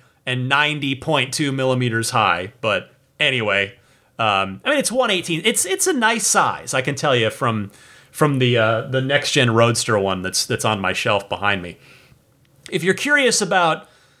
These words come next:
the aesthetic details of this diecast, it's a Model Y Performance with the twenty-one inch Uber turbine wheels, along with, of course, the carbon fiber spoiler on the back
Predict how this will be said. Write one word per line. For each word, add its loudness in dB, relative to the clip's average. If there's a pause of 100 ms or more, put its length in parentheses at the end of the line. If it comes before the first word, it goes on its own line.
(220)
the -4
aesthetic 0
details -2
of -6
this -4
diecast, 0 (540)
it's 0
a 4
Model 2
Y 4
Performance 2 (360)
with -4
the 0
twenty-one 4
inch 0
Uber 2
turbine 2
wheels, 0 (320)
along 2
with, -2
of -4
course, 0
the -4
carbon 2
fiber 2
spoiler 0
on 2
the 0
back 2